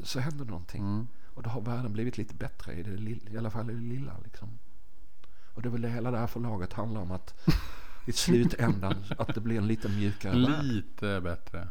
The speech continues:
Speaker 2: Mm.
Speaker 1: Lite mer ansvarsfull
Speaker 2: Mm.
Speaker 1: värld, liksom. Lite. Litteraturen för litteraturens egen skull är ju, älskar jag.
Speaker 2: Mm.
Speaker 1: Men de dikterna får andra skriva.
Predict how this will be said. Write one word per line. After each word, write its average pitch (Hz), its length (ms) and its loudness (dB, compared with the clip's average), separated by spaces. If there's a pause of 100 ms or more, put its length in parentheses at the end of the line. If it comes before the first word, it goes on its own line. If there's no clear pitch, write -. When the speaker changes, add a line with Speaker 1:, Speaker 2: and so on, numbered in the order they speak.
Speaker 2:
Mm. 95 180 0
Speaker 1:
Lite 110 180 0
mer 104 100 0
ansvarsfull 98 680 -2 (220)
Speaker 2:
Mm. 92 180 0
Speaker 1:
värld, - 340 -2 (120)
liksom. 87 180 -2 (120)
Lite. - 360 -2 (2000)
Litteraturen 113 580 4
för - 100 0
litteraturens 107 480 0
egen 113 180 0
skull 98 280 2
är 95 40 2
ju, 98 240 0
älskar 113 440 -2
jag. 127 240 -2 (200)
Speaker 2:
Mm. 107 220 0 (420)
Speaker 1:
Men 110 340 0
de 107 180 2
dikterna 110 360 0
får 107 140 0
andra 85 240 0
skriva. - 340 -2